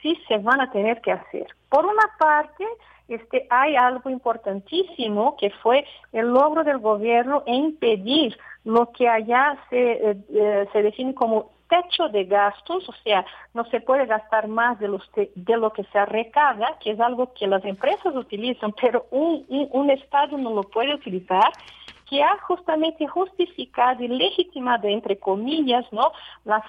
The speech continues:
falta de apoyo a los sectores importantes de infraestructura, de educación, de salud, que son la base de un Estado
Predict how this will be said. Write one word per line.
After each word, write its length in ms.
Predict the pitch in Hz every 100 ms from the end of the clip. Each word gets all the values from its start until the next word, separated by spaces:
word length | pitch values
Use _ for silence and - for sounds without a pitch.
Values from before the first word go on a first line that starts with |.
| -
falta 460 | 311 370 370 381
de 140 | 254 233
apoyo 680 | 214 - 269 269 262 302 370 - - -
a 260 | 214 254 -
los 260 | 220 240 247
sectores 520 | 226 226 233 247 269 233
importantes 640 | 220 208 202 247 262 269 _ -
de 160 | 233
infraestructura, 1120 | 247 262 202 208 208 190 - 294 302 294 285
de 100 | 202
educación, 880 | 202 196 196 180 - 247 269 285 285
de 120 | 214 -
salud, 400 | 196 185 202 294 -
que 100 | 190
son 200 | 220 240
la 120 | 254
base 720 | 196 320 381 - - 185 208 _ _
de 140 | 196 214
un 140 | 196
Estado 580 | 190 - 190 190 247